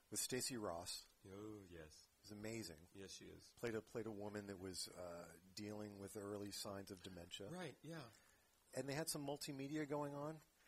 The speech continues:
Speaker 1: 'cause the, the, the play kept flashing back to the moment where she had this episode, her first episode, and she's giving a talk to the audience, uh, which is an audience of, of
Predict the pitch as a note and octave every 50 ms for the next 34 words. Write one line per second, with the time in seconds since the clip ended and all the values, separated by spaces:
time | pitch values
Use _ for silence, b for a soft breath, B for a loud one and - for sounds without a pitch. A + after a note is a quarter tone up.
0 | B B B - C3 A#2 C3 B2 - - A#2+ B2+ B2 A#2+ A2+ - A#2+ - - D3+
1 | D#3 D3+ - D#3 C3 - - - C3 B2+ B2+ B2+ - C3+ B2 G#2 A#2+ A2+ A2+ A2+
2 | - - B2 A2 A2 A2 G#2+ A2 A2 A2+ A2 A2+ A2 G2 G2+ G2+ G#2+ G#2 G#2 G2+
3 | G2 - - B B B B B B B B B - A2 G#2 A2+ A2+ G#2 G#2+ -
4 | - B2+ - - G#2 - G#2+ F#2+ G2+ G2 - - A2 - - A#2 A2 - A#2+ G2+
5 | - A2+ G#2 G2+ G2 - G#2+ F#2+ F2+ - A2 G#2+ A#2 A2 A2 - - - - A#2
6 | A2 - - - A#2+ G2+ G#2+ G#2 G2+ G#2 G2+ G2+ F#2+ F#2 F#2 - - - - B
7 | B B B B B B B B B B B B B B - G#2+ G2+ G2+ G2+ G2+
8 | G2 G2+ G#2 G#2+ - G2+ G2 G2+ G#2 G2+ G#2+ G#2+ G#2+ G#2+ G#2 G2 - - G#2+ G2
9 | G2 F#2 F2 - G#2 - F#2+ G2 F#2+